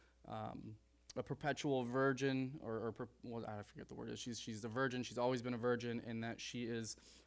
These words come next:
also sinless. And, and that comes from trying to understand how Jesus was born sinless, right? They think, "Well, if Jesus was born sinless and he was perfect, well, then Mary must have been perfect,"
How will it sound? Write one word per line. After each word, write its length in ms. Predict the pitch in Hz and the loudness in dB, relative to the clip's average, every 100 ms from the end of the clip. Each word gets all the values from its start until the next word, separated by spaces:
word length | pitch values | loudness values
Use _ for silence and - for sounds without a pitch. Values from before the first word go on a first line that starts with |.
| - | -4
also 360 | 123 117 120 | 0 2 2
sinless. 640 | 107 - 131 120 110 - - - - - _ - | 4 4 4 2 2 0 -2 -6 -20 -20 _ -4
And, 420 | 120 117 117 - - _ | 0 2 0 -2 -8 _
and 480 | - 117 113 113 113 123 | -4 -2 0 0 -2 0
that 260 | 135 139 | 2 2
comes 380 | - 170 196 202 | 2 4 4 4
from 380 | - 165 143 135 - - _ _ _ _ | 4 6 6 4 -2 -20 _ _ _ _
trying 340 | - 185 208 220 | -2 4 6 6
to 120 | 202 | 6
understand 560 | 175 170 - 147 143 131 | 6 6 4 4 4 4
how 180 | 147 | 2
Jesus 520 | 131 117 147 147 135 - | 0 2 4 6 4 0
was 120 | 120 | -2
born 320 | 120 123 117 | 2 2 2
sinless, 480 | - 127 110 - - | 4 4 2 -4 0
right? 240 | 117 123 - - _ | 4 4 0 -12 _
They 120 | 147 | 2
think, 240 | 147 165 156 | 4 4 6
"Well, 160 | 135 | 6
if 80 | 120 | 6
Jesus 420 | 123 196 214 185 | 4 6 8 6
was 100 | 165 | 4
born 280 | 135 139 127 | 2 4 4
sinless 380 | - 113 117 - | 2 2 0 0
and 60 | |
he 120 | 131 190 | 4 4
was 100 | 165 | 4
perfect, 460 | 127 147 131 120 - - - - | 2 4 2 0 -6 -20 -20 -2
well, 140 | 139 | 4
then 240 | 151 156 160 | 6 8 6
Mary 320 | 180 202 185 | 8 10 8
must 240 | 131 123 | 6 4
have 140 | 123 117 | 0 -2
been 160 | 113 | -2
perfect," 420 | - 117 - 110 | -4 -6 -6 -10